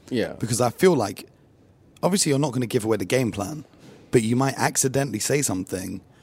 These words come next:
Speaker 2: or you might imply something without intentionally doing it
Speaker 1: Right.
Speaker 2: that the other team can listen to ahead of the next game. So I haven't listened to, to either of the podcasts, right?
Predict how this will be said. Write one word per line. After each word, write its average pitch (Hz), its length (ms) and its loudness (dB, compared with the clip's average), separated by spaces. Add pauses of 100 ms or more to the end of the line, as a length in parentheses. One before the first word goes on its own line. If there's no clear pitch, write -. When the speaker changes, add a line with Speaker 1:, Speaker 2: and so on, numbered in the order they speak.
Speaker 2:
or 127 160 4
you 120 120 0
might 135 260 -2 (320)
imply 131 460 0
something 98 400 -2
without 104 400 -4
intentionally 104 520 -6
doing 123 280 2
it 95 240 -4
Speaker 1:
Right. 90 360 -4
Speaker 2:
that 113 120 0
the 117 100 4
other 123 180 2
team 113 220 0
can 98 180 -4
listen 117 280 2
to 101 220 2
ahead 107 220 0
of 98 100 0
the 95 60 -4
next 98 200 -2
game. 113 280 -2 (600)
So 98 380 0
I 123 80 2
haven't 151 200 2
listened 120 300 -2
to, 110 200 -6
to - 120 -8
either 113 220 -4
of 95 60 -6
the 98 60 -12
podcasts, 104 440 -2
right? 95 220 -4